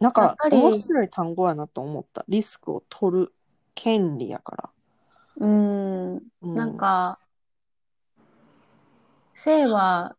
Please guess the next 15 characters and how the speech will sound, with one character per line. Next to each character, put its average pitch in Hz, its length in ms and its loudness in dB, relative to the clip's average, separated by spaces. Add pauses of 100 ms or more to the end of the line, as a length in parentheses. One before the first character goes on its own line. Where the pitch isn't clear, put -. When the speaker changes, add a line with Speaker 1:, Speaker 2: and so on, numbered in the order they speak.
(140)
Speaker 2:
や 208 80 -6
っ 208 100 -12
ぱ 247 140 0
り、 196 400 0 (1500)
ま 208 120 -8
あ、 - 20 -6
多 208 180 -2
様 254 160 4
な 254 140 4
性 226 240 -2
行 233 240 2
動 202 160 -2
の 185 100 -2
中 180 340 -4
で 185 520 -6